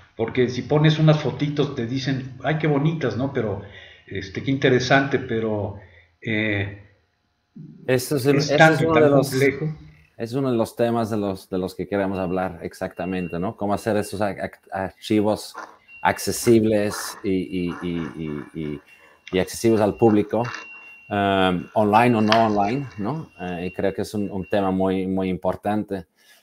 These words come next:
Speaker 2: Um, antes de que seguimos esta conversación, Armando, le voy a pedir a Pablo que platiques un poco desde tu experiencia,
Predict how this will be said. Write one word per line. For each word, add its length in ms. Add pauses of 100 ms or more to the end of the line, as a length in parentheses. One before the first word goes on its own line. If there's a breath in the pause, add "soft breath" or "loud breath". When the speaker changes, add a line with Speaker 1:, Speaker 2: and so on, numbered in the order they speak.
Speaker 2:
Um, 360
antes 280
de 100
que 100
seguimos 380
esta 180
conversación, 600
Armando, 400
le 100
voy 160
a 80
pedir 220
a 180
Pablo 340
que 120
platiques 500
un 100
poco 260
desde 220
tu 540
experiencia, 1000